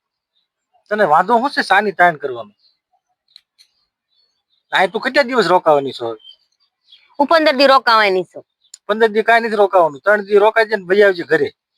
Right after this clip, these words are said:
Speaker 2: કા?
Speaker 1: ઘરે ન્યા મારે જરૂર ન હોય?
Speaker 2: કાંઈ જરૂર ન હોય.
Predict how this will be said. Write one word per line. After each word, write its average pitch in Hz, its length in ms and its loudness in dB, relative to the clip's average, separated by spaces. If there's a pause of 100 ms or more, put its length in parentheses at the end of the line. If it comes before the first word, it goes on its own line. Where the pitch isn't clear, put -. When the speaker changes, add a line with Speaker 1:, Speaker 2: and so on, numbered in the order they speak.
(680)
Speaker 2:
કા? 359 200 4 (920)
Speaker 1:
ઘરે 208 220 2
ન્યા 226 120 2
મારે 226 220 2
જરૂર 240 260 0
ન 247 60 2
હોય? 277 240 4
Speaker 2:
કાંઈ 370 280 0
જરૂર 370 260 2
ન 359 100 6
હોય. 247 360 4